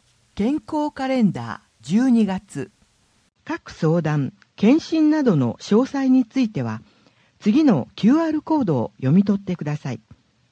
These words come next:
令和四年度健康づくりカレンダーのキューアールコードがあります。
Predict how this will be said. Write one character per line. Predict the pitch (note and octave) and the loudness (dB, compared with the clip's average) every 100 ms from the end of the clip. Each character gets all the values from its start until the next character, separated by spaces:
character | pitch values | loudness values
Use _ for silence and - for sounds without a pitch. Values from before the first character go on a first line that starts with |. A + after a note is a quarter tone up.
| _ _ _ _ _ _ | _ _ _ _ _ _
令 | - D#4+ | 0 2
和 | C#4 D#3+ | 2 0
四 | C3+ | 0
年 | C3+ F3 D#3 | 0 0 0
度 | A#2 - _ _ | -4 -10 _ _
健 | - A#3+ | 0 0
康 | D4 D#4 D4+ C#4 | 2 0 0 -2
づ | |
く | C4+ C4+ | -2 -2
り | B3+ | -2
カ | - B3 | -4 -2
レ | B3+ | 2
ン | A3+ | 2
ダ | C#3+ A#2+ | 2 -4
ー | |
の | A#2 A2 _ _ _ _ | -6 -6 _ _ _ _
キ | A3 | 2
ュ | C#4 | 4
ー | D4+ D4 | 4 0
ア | |
ー | |
ル | C#4 | -4
コ | - C4 | -2 -2
ー | |
ド | D#3 | -2
が | A#2 | -4
あ | A#2 | -6
り | A2+ | -6
ま | A2+ C3+ | -6 -8
す。 | _ | _